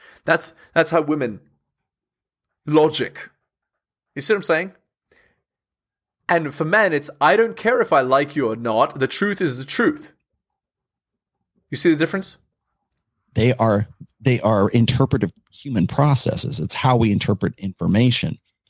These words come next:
Speaker 2: But the problem is we prioritize emotion above everything else. And so that's how you get love justifies everything.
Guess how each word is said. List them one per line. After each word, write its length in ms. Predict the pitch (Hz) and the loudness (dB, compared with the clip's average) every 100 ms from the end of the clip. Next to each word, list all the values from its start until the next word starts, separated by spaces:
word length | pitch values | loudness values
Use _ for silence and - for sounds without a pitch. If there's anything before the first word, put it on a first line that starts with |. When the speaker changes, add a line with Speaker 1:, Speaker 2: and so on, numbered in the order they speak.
| _ - | _ -4
Speaker 2:
But 80 | 101 | 0
the 60 | |
problem 280 | 98 160 127 | 2 4 4
is 140 | 107 107 | 2 2
we 120 | 98 | 0
prioritize 920 | - 131 117 120 156 139 - 104 104 | 0 2 2 4 4 4 2 0 2
emotion 440 | 104 104 127 123 98 | 2 4 2 2 0
above 280 | 92 87 - - | 0 -4 -8 -4
everything 960 | 101 120 131 107 101 98 - 90 90 | 0 2 2 2 0 -2 -6 -10 -6
else. 460 | 104 104 - - - 101 | 0 0 0 -2 -2 0
And 160 | 98 | 0
so 280 | - 98 95 | 2 2 2
that's 220 | 110 123 | 2 2
how 80 | 117 | 2
you 140 | 107 | 2
get 320 | 98 123 107 - | 2 0 0 -2
love 300 | 95 87 80 | -4 -4 -4
justifies 580 | - - - - 85 | -6 -8 -8 -6 0
everything. 500 | 117 107 - - 110 | 0 0 -2 -6 -10